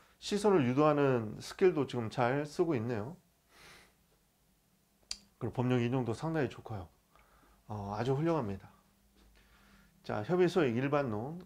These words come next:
들여쓰기가 아주 적절하게 눈에 잘 보이게 하고 있네요. 어, 실효적인 권리구제 수단, 경험 관계에서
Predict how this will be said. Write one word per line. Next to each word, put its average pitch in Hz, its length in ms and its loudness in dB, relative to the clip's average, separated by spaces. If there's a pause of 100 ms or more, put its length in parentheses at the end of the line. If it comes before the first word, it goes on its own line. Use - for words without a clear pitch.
(220)
들여쓰기가 151 600 2
아주 160 200 0
적절하게 147 500 0
눈에 135 200 -2
잘 123 240 -2
보이게 123 240 0
하고 127 200 -4
있네요. 98 280 -8 (920)
어, 104 400 -14
실효적인 170 480 2
권리구제 120 420 0
수단, 123 580 -6
경험 135 340 0
관계에서 113 640 -4